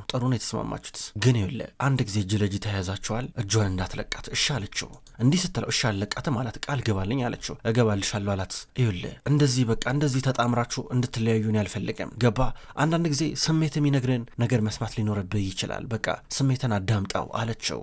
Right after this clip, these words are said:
እንዲህ እያለችው "እሺ፣ እሺ" እያለ ዝም ብሎ የምትለውን ነገር ያዳምጣል። "እኔ እንደሆንኩ ታምሜያለሁ ታውቃለህ። ብዙ የቀረኝ እድሜ የለኝም፣ ግን ልጄ ደስተኛ እንድትሆን እፈልጋለሁ። በቃ አንተን አምናለሁ፣ በልጄ ጉዳይ አምኛለሁ። ይኸውልህ እንዳንተ ያመንኩት የለም" አለችው። "እሺ፣ እሺ፣ አመሰግናለሁ። መልካም አደር፣ መልካም ምሽት"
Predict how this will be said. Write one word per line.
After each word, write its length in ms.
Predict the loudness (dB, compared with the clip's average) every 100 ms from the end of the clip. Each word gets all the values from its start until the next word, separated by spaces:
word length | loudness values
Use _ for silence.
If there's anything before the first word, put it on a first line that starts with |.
| 0
እንዲህ 200 | 4 6
እያለችው 460 | 6 4 2 -4 -4
"እሺ፣ 160 | 0 0
እሺ" 160 | 0 -4 -6 -8
እያለ 360 | 0 4 4 4
ዝም 180 | 2 2
ብሎ 120 | 2
የምትለውን 500 | 4 2 0 0 0
ነገር 200 | 2 2
ያዳምጣል። 720 | 0 2 2 2 0 -2 -2 -4 -2
"እኔ 140 | 2
እንደሆንኩ 420 | 4 6 4 2 0
ታምሜያለሁ 520 | 2 4 4 4 4 2
ታውቃለህ። 460 | 2 2 0 -2 2
ብዙ 180 | 4 6
የቀረኝ 420 | 6 6 4 4
እድሜ 180 | 4 4
የለኝም፣ 420 | 4 0 -2 -6 -4
ግን 200 | 2 4 4
ልጄ 260 | 2 4 6
ደስተኛ 320 | 4 2 2
እንድትሆን 380 | 2 2 0 -2
እፈልጋለሁ። 720 | 0 0 0 0 0 -4 -6 0
በቃ 200 | 0 2 0 0
አንተን 340 | 0 0 0 0
አምናለሁ፣ 540 | 4 6 4 4 2
በልጄ 240 | 2 2 2 0
ጉዳይ 200 | 0 0 0 -2 -10 2
አምኛለሁ። 320 | 4 6 6 6 4
ይኸውልህ 360 | 2 2 -2 -6 -6 4
እንዳንተ 360 | 6 8 6
ያመንኩት 420 | 6 6 6 4
የለም" 240 | 2 4 4
አለችው። 360 | 4 2 -2 -6 -6
"እሺ፣ 140 | 0 2
እሺ፣ 140 | 2 4
አመሰግናለሁ። 640 | 2 2 -2 -2 -2 0
መልካም 340 | 0 0 0 0
አደር፣ 200 | 0 -2
መልካም 300 | -2 -2 -2
ምሽት" 280 | -2 -4 -4